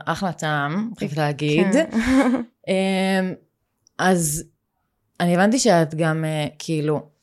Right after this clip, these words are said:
Speaker 1: זה מה שהוביל אותך לדעתך ב-, באיזשהו מקום לרצות ל-, ל-, ליצור מוזיקה? אני מדברת על ה-, הניסיונות הקטנים עם, אה, עם אמא, וזה נגיד ה-, האושר שראית שזה גורם לה, והלגעת בדיוק בנקודה,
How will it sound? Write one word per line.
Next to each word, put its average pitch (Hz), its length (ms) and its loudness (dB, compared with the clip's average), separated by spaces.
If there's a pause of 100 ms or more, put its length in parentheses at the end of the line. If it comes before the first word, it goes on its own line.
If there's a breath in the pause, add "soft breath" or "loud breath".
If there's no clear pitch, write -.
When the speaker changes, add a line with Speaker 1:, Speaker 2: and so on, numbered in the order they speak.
(100)
Speaker 1:
זה 156 260 0
מה 220 120 4
שהוביל 196 420 2
אותך 214 280 0
לדעתך 180 600 0
ב-, 175 60 -2 (460)
באיזשהו 160 280 -4
מקום 160 320 -2
לרצות 147 360 -4
ל-, 151 60 -2 (180)
ל-, 139 360 -6
ליצור 147 360 -2
מוזיקה? 170 520 0 (400)
אני 151 80 -2
מדברת 151 400 -2
על 143 180 2
ה-, 143 280 -2 (420 loud breath)
הניסיונות 156 480 -2
הקטנים 156 500 -2
עם, 156 180 -6
אה, 147 180 -4
עם 165 160 -4 (140)
אמא, 165 600 0
וזה 147 240 -6
נגיד 160 280 -6
ה-, 139 380 -2
האושר 185 420 -2
שראית 151 360 -2
שזה 139 220 -12
גורם 147 360 0
לה, 143 400 0
והלגעת 131 680 -4
בדיוק 147 200 -6
בנקודה, 147 840 -2